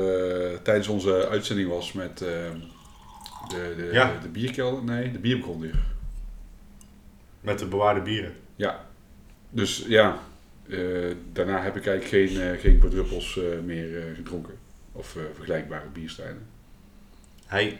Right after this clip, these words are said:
Speaker 2: is, ja, ik, het is bijna dezelfde kleur denk ik wel hoor, uit mijn geheugen dan. Misschien
Speaker 1: Ja,
Speaker 2: iets
Speaker 1: nee,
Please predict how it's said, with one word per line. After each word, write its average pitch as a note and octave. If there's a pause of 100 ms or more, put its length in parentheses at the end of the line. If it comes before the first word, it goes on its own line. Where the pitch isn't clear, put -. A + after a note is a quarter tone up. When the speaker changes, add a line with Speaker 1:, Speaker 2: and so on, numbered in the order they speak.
(140)
Speaker 2:
is, - (1400)
ja, -
ik, - (100)
het -
is - (340)
bijna B2+
dezelfde A2+
kleur D3
denk F2+
ik F2
wel F2
hoor, G#2
uit F#2+
mijn G2
geheugen F2+
dan. F2
Misschien G2+
Speaker 1:
Ja, G2
Speaker 2:
iets G#2
Speaker 1:
nee, A2